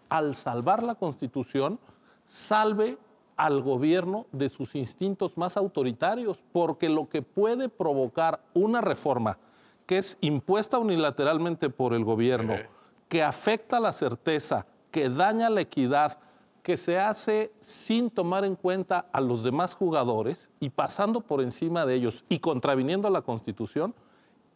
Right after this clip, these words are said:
Speaker 1: eso puede sembrar una crisis incluso preelectoral. ¿Para qué el gobierno que llegó al poder con una votación impecable y un origen democrático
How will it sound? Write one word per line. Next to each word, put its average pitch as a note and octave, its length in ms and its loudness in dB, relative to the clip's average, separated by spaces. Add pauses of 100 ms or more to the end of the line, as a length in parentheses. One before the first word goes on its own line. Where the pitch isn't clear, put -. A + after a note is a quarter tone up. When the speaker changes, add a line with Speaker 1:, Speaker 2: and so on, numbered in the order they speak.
Speaker 1:
eso G#3 400 -2 (480)
puede F3 240 2
sembrar C#3+ 580 -2 (140)
una F3+ 240 -2
crisis F3 560 -2 (440)
incluso F3 440 0
preelectoral. C#3+ 1160 2 (1500)
¿Para C#3+ 300 -2
qué F3+ 400 -2
el C#3+ 140 -2
gobierno A#2 640 0 (100)
que C#3 160 -2
llegó C3+ 480 -2 (240)
al C3 220 0
poder A#2+ 480 0 (320)
con D3 220 0
una E3+ 420 -2
votación B2 640 -4 (140)
impecable C3+ 920 -2
y C#3+ 80 -2
un D3+ 160 -2
origen C#3 400 -4
democrático A#2+ 760 -4